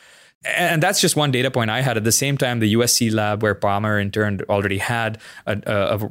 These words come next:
working six dof deployment of V R. There were other major labs around the world who had it.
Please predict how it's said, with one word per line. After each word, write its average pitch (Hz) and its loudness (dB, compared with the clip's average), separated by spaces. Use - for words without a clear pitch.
working 107 0
six - -2
dof 98 -2
deployment 104 -2
of 92 -2
V 98 0
R. 98 2
There 101 0
were 101 2
other 107 0
major 104 -2
labs 98 -2
around 95 -4
the 95 -4
world 95 -2
who 92 -4
had 135 -2
it. 120 -2